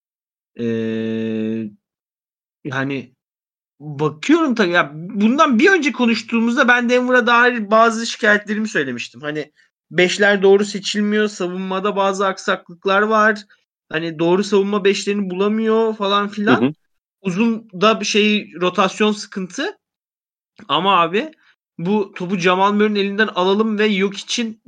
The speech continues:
Speaker 1: doğrudan bitirici pası verdiği aksiyona geçelim. O az önceki anlattığım hızlı
Speaker 2: Hı hı.
Speaker 1: birincil aksiyondan sonuç üretme. Hani bu topu falan filan yapmayalım, topla polemiğe girmeyelim ve doğrudan potaya dikine baskı üretelim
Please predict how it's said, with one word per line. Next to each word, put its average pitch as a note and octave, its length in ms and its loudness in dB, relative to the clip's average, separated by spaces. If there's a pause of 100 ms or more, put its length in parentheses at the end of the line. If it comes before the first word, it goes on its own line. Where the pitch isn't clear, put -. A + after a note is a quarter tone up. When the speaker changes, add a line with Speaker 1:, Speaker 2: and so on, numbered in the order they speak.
(140)
Speaker 1:
doğrudan G#3+ 540 2
bitirici G3 460 -6
pası A3 280 -2
verdiği E3 380 4
aksiyona D3+ 420 -4
geçelim. C3+ 420 -8
O D3+ 100 -4
az E3 180 -2
önceki E3 360 -4
anlattığım E3+ 680 -4 (440)
hızlı D#3 220 -4
Speaker 2:
Hı - 20 4
hı. G3 40 2
Speaker 1:
birincil F3 380 0
aksiyondan D#3+ 480 -4
sonuç F#3 320 -6
üretme. D#3 460 -4 (840)
Hani C#3+ 480 -4 (320)
bu F3+ 480 2
topu G3+ 640 4
falan F3+ 300 4
filan G3 240 2
yapmayalım, G3+ 800 0
topla F3+ 320 -4
polemiğe F#3 400 0
girmeyelim G#3 640 0
ve F#3+ 160 0
doğrudan G#3 500 2
potaya F3+ 520 0
dikine F#3+ 400 -2
baskı F3 340 -2
üretelim E3 540 -2